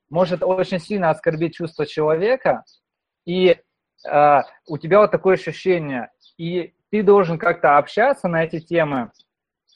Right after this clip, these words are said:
А мы даже в некоторых, э, моментах общались письменно,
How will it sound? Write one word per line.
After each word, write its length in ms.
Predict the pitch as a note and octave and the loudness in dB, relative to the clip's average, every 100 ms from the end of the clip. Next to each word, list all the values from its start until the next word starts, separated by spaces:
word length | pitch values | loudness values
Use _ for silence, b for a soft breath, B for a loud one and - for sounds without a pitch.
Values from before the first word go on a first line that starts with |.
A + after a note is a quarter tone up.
| - | -10
А 120 | C#3 | -6
мы 140 | D#3+ | -2
даже 240 | F3 E3+ E3 | 2 2 2
в 40 | |
некоторых, 500 | E3 E3+ - D3 C#3+ | -2 -6 -4 -4 0
э, 260 | D#3+ D3 D3 | 4 4 4
моментах 560 | D3+ E3 A3+ - - - | 0 -6 -6 -8 -16 -8
общались 500 | C#3 - F#3 F#3 E3 | -8 -2 -2 0 -4
письменно, 560 | - F#3 - D#3 B2+ | -4 -6 -6 -10 -10